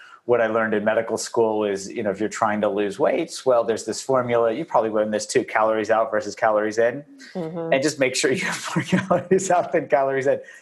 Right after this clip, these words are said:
Speaker 1: Seems really simple. Come on, prefrontal cortex, you can do this, right? And the prefrontal cortex says, you know, "I'm hungry." And <laughs> it goes offline, you know, when we get hungry, when we're angry, when we're stressed, when we're tired,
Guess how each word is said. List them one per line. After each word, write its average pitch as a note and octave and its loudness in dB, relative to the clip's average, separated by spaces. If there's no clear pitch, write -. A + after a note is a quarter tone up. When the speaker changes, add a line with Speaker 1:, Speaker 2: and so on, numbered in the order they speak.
Speaker 1:
Seems D3 0
really C#3+ 4
simple. D#3 0
Come D#3+ 2
on, F3+ 2
prefrontal D#3 2
cortex, D#3 2
you D#3+ 2
can D#3 0
do F3+ 4
this, D3 -2
right? D3 2
And B2+ -2
the - -2
prefrontal C3+ -2
cortex C3 -2
says, A#2+ -2
you B2 -14
know, G#2 -6
"I'm G2 -8
hungry." A2+ -6
And A#2 -6
<laughs> - -12
it E3+ 0
goes D#3 2
offline, A2 -2
you A#2+ -12
know, A2+ -8
when A2 -8
we A2 -6
get G#2+ -6
hungry, A#2+ -4
when G2+ -10
we're G2+ -8
angry, G#2 -8
when G#2 -14
we're - -18
stressed, G2 -4
when G2+ -20
we're F#2+ -20
tired, G2 -8